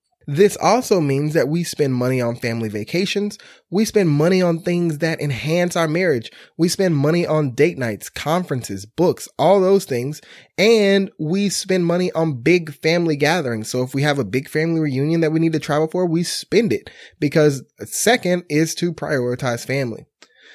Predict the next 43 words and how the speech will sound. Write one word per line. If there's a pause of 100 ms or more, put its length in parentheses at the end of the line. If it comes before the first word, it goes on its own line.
(420)
Third,
we
believe
our
money
is
to
serve
other
people.
And
so
practically
speaking,
this
means
that
we
give
like
crazy
when
we
see
needs
in
our
community. (240)
An
example
of
that
was
just
the
other
week,
you
know,
I'm (100)
actually
furloughed
and